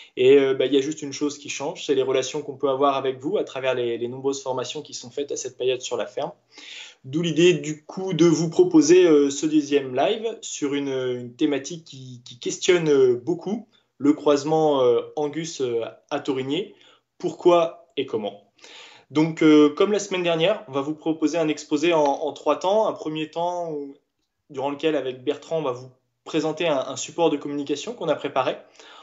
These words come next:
Ensuite, euh, un petit, euh, une petite immersion, euh, sur le site de la ferme avec, euh, du visuel.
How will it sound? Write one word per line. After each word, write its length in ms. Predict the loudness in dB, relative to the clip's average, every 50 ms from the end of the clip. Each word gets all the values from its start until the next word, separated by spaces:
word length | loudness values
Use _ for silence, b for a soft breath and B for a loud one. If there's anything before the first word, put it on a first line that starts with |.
| b b
Ensuite, 500 | -8 -6 -6 -6 -6 -6 -6 -8 -4 2
euh, 460 | 4 6 8 8 8 6 6 6 4 4
un 220 | 4 4 2 0
petit, 840 | -2 -6 -10 -10 -10 -8 -10 -8 -8 -6 -6 -6 -4 4 6 6
euh, 220 | 6 6 6 2 0
une 180 | -2 -6 -8
petite 320 | -10 -10 -8 -8 -10 -8 -6
immersion, 640 | -4 -2 -2 -2 -4 -4 -6 -6 -6 -4 0 0 2
euh, 140 | 2 2
sur 200 | 0 0 -2 0
le 80 | 0 0
site 220 | 0 0 -4 -2
de 100 | 0 0
la 140 | 0 0 0
ferme 240 | 0 0 -2 0 0
avec, 300 | -2 -2 -4 -6 -4 -4
euh, 140 | -4 -4 -4
du 120 | -6 -8
visuel. 480 | -8 -8 -8 2 2 4 2 2 -2